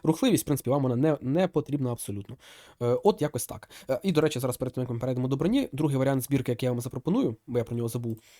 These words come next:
це чисто там на всякі Хіммельсдорфи, на всякі Енські і так далі. От просто стрілкова збірка, повністю вентилятор, досилач і стабілізатор. Це от реально поп-, попали на Хімки, там світить немає чого,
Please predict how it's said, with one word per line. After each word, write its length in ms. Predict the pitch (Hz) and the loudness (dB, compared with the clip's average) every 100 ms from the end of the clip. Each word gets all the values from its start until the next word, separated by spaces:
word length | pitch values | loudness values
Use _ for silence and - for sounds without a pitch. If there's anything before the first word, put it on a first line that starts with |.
| - | -16
це 180 | - 196 | 2 4
чисто 280 | - 165 - | 4 0 -2
там 120 | 147 | -4
на 40 | 127 | -4
всякі 280 | 127 139 117 | -2 -4 -4
Хіммельсдорфи, 540 | 131 131 151 220 180 | -2 -2 0 0 0
на 60 | 143 | -2
всякі 260 | - - - | -2 -6 -2
Енські 300 | 135 - 117 | -2 -2 -6
і 20 | |
так 120 | 123 | -2
далі. 280 | 175 180 120 | 0 0 -2
От 160 | 123 - | -4 -2
просто 300 | 175 185 127 | 0 0 0
стрілкова 480 | - 139 135 131 120 | -2 -2 0 0 0
збірка, 320 | 143 220 135 | 0 -4 0
повністю 400 | 151 156 127 120 | 0 0 -2 -4
вентилятор, 460 | 131 175 214 202 131 | -2 2 2 2 0
досилач 560 | - 131 156 156 - | -4 0 0 0 -4
і 260 | 143 147 127 | -2 0 0
стабілізатор. 560 | - 123 120 117 110 - | -2 -4 -4 -4 -6 -2
Це 120 | 139 | -2
от 120 | 131 | 0
реально 200 | 127 120 | 0 -2
поп-, 240 | 131 - | -4 -6
попали 320 | 151 147 156 143 | -4 4 4 4
на 80 | |
Хімки, 360 | 147 233 226 185 - - | 2 -2 -2 -4 -6 -6
там 180 | 139 131 | 0 0
світить 320 | - 139 135 | 0 -2 0
немає 280 | 131 185 202 | 2 2 2
чого, 280 | - 170 | 2 0